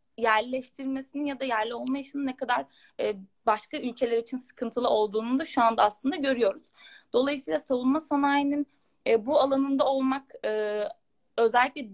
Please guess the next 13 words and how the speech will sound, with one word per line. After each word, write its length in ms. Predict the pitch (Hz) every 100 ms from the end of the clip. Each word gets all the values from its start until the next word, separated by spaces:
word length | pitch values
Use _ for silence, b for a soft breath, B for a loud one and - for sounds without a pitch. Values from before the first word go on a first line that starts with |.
| 190
hani 200 | 240 233
bizim 280 | 214 226 254
iş, 200 | 240 226 -
e, 240 | 208 202
hani 240 | 208 208 -
Sefer 400 | 220 214 226 220
Bey'in 120 | 233
söylediği 340 | 247 220 220
bir 40 | 196
cümle 200 | 214 233
var 240 | 233 220
kurucumuzun, 520 | 214 196 202 208 311 b b _ -
"Dijitest 440 | 214 247 247 254